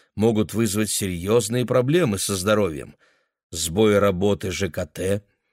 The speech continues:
потерю мышечной массы, снижение иммунитета, общее нарушение обмена веществ из-за дефицита витаминов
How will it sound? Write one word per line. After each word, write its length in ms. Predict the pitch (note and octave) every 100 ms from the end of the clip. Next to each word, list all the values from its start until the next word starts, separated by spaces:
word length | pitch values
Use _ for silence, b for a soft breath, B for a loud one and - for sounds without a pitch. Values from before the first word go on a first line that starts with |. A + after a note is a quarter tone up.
| _ _ -
потерю 400 | G2+ - A2+ G#2+
мышечной 580 | A2+ G#2+ - - G#2 F2
массы, 600 | D#2+ F#2 G#2 - G2 B B B
снижение 720 | - A2 G#2 G#2+ A#2+ A#2 A#2 A#2 A2+
иммунитета, 920 | G#2+ G#2 G2 E2+ - G#2+ A2 G2+ G2+ B B _
общее 480 | C3+ C3+ A2 - A2+
нарушение 580 | G#2 G2+ - A2+ G#2+ G#2+
обмена 380 | F#2+ G#2+ G#2+ G2+
веществ 840 | F#2+ G2 - - B2 - - - -
из-за 340 | A2+ F2+ G2
дефицита 640 | F2+ F2+ G2+ - A#2+ G#2
витаминов 720 | G2+ F#2 E2+ F2 A#2 B2+ A#2